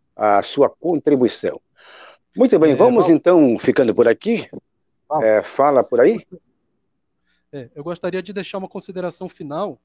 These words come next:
Speaker 2: tá? Um, um, um pequeno, uma pequena manifestação minha, né? É, sobre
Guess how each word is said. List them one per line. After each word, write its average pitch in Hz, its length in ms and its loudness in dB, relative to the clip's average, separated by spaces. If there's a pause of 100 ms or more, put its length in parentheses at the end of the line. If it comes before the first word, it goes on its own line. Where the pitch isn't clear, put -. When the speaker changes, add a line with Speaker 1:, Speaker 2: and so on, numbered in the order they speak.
(920)
Speaker 2:
tá? 147 120 -14
Um, 151 340 -18
um, 139 220 -20 (400)
um 135 80 -20
pequeno, 170 420 -16
uma 170 160 -16
pequena 185 300 -16
manifestação 165 720 -14
minha, 160 320 -10
né? 160 180 -12 (540)
É, 139 380 -8
sobre 165 520 -8